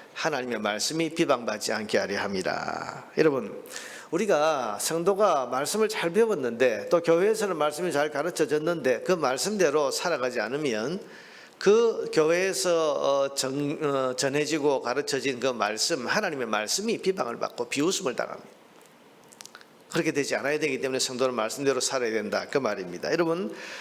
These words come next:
거룩하라고 말씀하셨는데 죄를 함부로 짓고 살고, 사랑하라고 하셨는데 미워하고 싸우고 살고, 손을 내밀어서 약한 자를 도우라고 하셨는데 사회에서 생활할 때는 약한 자를 짓밟고 자기 것만 움켜쥐는 그런 삶을 산다면 세상은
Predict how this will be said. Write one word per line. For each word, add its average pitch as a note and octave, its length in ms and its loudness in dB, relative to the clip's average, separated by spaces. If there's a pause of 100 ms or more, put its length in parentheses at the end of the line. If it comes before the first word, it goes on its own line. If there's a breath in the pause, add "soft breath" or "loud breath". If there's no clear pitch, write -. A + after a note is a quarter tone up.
(220 loud breath)
거룩하라고 F3 540 2
말씀하셨는데 D3 1300 2
죄를 B2+ 320 2
함부로 C#3 300 0
짓고 A#2+ 300 0
살고, G2 520 -2 (300 loud breath)
사랑하라고 F3+ 640 2
하셨는데 D3 840 4
미워하고 D3+ 560 2
싸우고 E3 420 2
살고, A2 580 -4 (320 loud breath)
손을 G#3+ 340 2
내밀어서 F#3 500 2
약한 F#3+ 320 0
자를 D#3 680 4
도우라고 E3+ 480 6
하셨는데 B2+ 1200 0
사회에서 C#3 540 0
생활할 C3 440 -2
때는 C3 240 0
약한 C#3+ 300 0
자를 B2+ 200 0
짓밟고 B2+ 840 2
자기 E3+ 280 2
것만 D3 260 0
움켜쥐는 C3+ 600 0
그런 F#3 220 2
삶을 B2+ 340 0
산다면 B2 640 2
세상은 E3 760 0